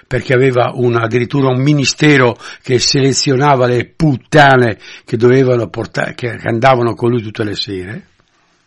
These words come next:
quando ce la faceva. Diciamo, ma diciamo queste verità, è che le senti in tele-, in televisione, quando senti certe cose,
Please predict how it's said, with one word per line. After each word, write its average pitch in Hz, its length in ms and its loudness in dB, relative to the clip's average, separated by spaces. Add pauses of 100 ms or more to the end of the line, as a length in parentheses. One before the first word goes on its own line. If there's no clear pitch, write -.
(520)
quando 101 240 -16
ce 104 140 -16
la 90 100 -16
faceva. 90 580 -18 (1700)
Diciamo, - 360 -20 (360)
ma 160 100 -2
diciamo 294 480 0
queste 170 300 -2
verità, 139 680 0 (440)
è 170 100 -6
che 143 640 -6
le 147 160 -4
senti 220 420 -2
in 170 100 -4
tele-, 170 220 0
in 160 140 -2
televisione, 165 500 -2
quando 143 320 -6
senti 165 320 -4
certe 147 380 -6
cose, 120 420 -4